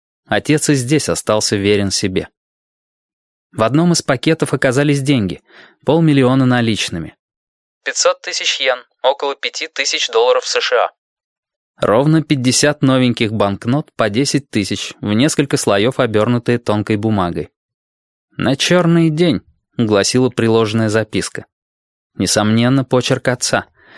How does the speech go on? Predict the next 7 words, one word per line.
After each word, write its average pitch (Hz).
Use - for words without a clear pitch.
Убористые 139
иероглифы 156
выписаны 147
старательно, 135
черта 135
за 147
чертой. 135